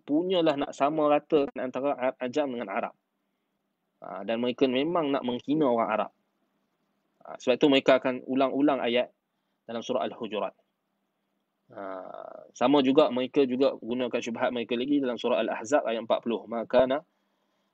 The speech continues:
uh, ma kana Muhammadun," uh, mana ayat tu? "Ma kana Muhammadun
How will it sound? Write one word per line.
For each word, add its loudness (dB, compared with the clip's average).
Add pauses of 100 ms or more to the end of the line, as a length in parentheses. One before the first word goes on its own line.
(160)
uh, -4
ma -4
kana 2 (160)
Muhammadun," -4 (320)
uh, -16 (320)
mana -14
ayat -6
tu? -12
"Ma 2
kana 4
Muhammadun 0